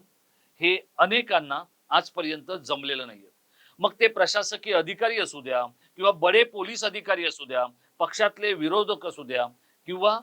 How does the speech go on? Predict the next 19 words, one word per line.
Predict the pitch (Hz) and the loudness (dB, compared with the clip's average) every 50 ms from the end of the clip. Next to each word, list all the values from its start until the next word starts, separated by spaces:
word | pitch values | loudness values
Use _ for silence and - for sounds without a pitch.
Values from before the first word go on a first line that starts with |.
| - _ _ 160 | -8 _ _ -6
मित्र | 165 180 - 208 220 | -6 -4 -2 -2 -2
पक्षातले | 220 196 180 - - - 185 175 - 175 185 208 214 | -2 -2 -6 -6 -4 -4 -4 -4 -4 -2 -2 -2 -2
नेते | 185 151 147 147 - 202 | -2 -4 -8 -6 -4 -2
असू | 202 175 - - 139 | 0 0 -2 -4 -8
द्या, | 117 120 117 110 113 _ _ _ _ _ _ _ _ _ _ _ _ _ _ _ _ _ _ _ _ - | -12 -12 -12 -12 -14 _ _ _ _ _ _ _ _ _ _ _ _ _ _ _ _ _ _ _ _ 2
आता | 160 - - - 240 233 220 | 2 2 2 4 4 4 4
भुजबळांची | 170 147 156 156 165 190 208 220 226 220 220 226 | 2 -2 -10 -2 0 2 2 2 2 0 -2 0
अवस्था | 208 175 170 170 165 - - - 139 123 123 127 _ _ _ _ _ _ _ _ _ _ _ _ _ _ _ _ _ _ _ _ _ _ _ _ _ _ _ _ _ _ _ _ _ _ - | 0 2 2 0 -2 -4 -2 0 0 0 0 -2 _ _ _ _ _ _ _ _ _ _ _ _ _ _ _ _ _ _ _ _ _ _ _ _ _ _ _ _ _ _ _ _ _ _ 6
"करता | 160 165 175 - - 208 196 202 | 8 8 8 6 0 -4 -4 -4
तो | - - 185 | -4 -8 -12
क्या | - - 160 156 160 | -4 0 0 0 0
नहीं | 156 151 143 135 | 0 -4 -4 -2
डरता" | 139 135 123 120 - 127 110 113 120 _ _ | -2 -2 -2 -2 -2 -2 -2 -2 -4 _ _
अशी | 120 120 - 160 | -16 -12 -12 -10
झालेली | 143 131 135 131 120 117 110 104 | -6 -4 -4 -4 -4 -6 -10 -14
आहे | 92 _ _ _ _ _ _ _ _ _ _ _ _ _ | -16 _ _ _ _ _ _ _ _ _ _ _ _ _
आणि | 143 156 175 170 - | -4 -4 -4 -2 0
त्यामुळेच | 208 214 233 240 214 180 156 139 139 135 _ _ _ _ _ _ _ _ _ _ | 0 0 0 0 -2 -4 -6 -6 -6 -10 _ _ _ _ _ _ _ _ _ _
भुजबळ | 127 160 160 180 190 180 160 175 | -12 -10 -6 0 2 4 4 2